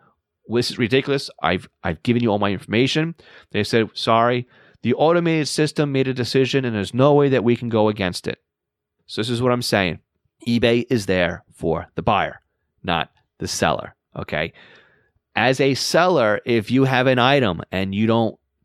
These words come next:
think that it matches the description, that it wasn't functional when you got it, you have a leg to stand on, okay? This is kind of the point of this. If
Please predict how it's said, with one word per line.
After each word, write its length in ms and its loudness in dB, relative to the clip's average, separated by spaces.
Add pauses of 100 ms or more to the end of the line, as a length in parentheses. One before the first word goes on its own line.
(200)
think 320 -4
that 160 2
it 120 -4
matches 440 -2
the 80 -2
description, 640 -2 (380)
that 220 2
it 160 -2
wasn't 720 0 (320)
functional 540 0
when 120 -2
you 140 -2
got 320 2
it, 180 -6 (380)
you 180 2
have 320 0
a 160 2
leg 280 0
to 140 -6
stand 360 -2
on, 240 -6 (360)
okay? 460 -2 (100)
This 180 0
is 80 -4
kind 200 -2
of 60 0
the 80 2
point 420 -8
of 120 -8
this. 320 -12 (1000)
If 240 0